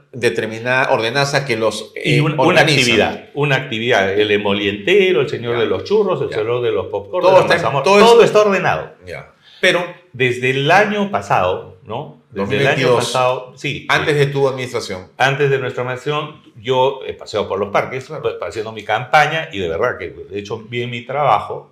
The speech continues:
Speaker 2: y de alguna forma representa los cuarenta y cinco mil quinientos votos que sacamos nosotros,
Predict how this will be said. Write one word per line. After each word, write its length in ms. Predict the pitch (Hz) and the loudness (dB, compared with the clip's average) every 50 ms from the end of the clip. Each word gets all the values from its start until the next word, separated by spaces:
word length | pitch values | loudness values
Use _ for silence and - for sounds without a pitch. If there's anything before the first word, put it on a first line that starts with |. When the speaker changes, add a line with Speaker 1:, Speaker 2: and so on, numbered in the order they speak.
| _ _ _ | _ _ _
Speaker 2:
y 80 | 95 | -18
de 140 | 92 92 90 | -14 -12 -10
alguna 300 | 92 92 98 104 104 104 | -10 -8 -6 -6 -6 -6
forma 320 | 101 113 113 107 110 98 | -6 -6 -8 -6 -6 -6
representa 500 | 98 101 98 98 90 - 110 107 - 127 | -6 -8 -10 -10 -12 -10 -10 -6 -6 -6
los 160 | 120 101 87 - | -6 -6 -8 -8
cuarenta 360 | - 92 90 92 90 - 85 87 | -8 -8 -8 -8 -10 -10 -10 -10
y 280 | 87 85 87 87 82 85 | -10 -12 -14 -16 -18 -20
cinco 340 | - - 101 98 95 95 | -18 -16 -16 -10 -10 -10
mil 160 | 95 107 104 101 | -10 -10 -12 -10
quinientos 360 | 104 101 104 104 101 101 95 | -10 -10 -10 -8 -6 -6 -4
votos 280 | 101 104 101 117 110 - | -4 -4 -6 -6 -10 -10
que 100 | 98 92 | -12 -14
sacamos 460 | - - - - 98 98 95 92 87 | -14 -14 -10 -8 -10 -8 -8 -12 -14
nosotros, 480 | 87 85 85 107 101 95 98 - 143 | -16 -16 -10 -10 -10 -10 -12 -16 -18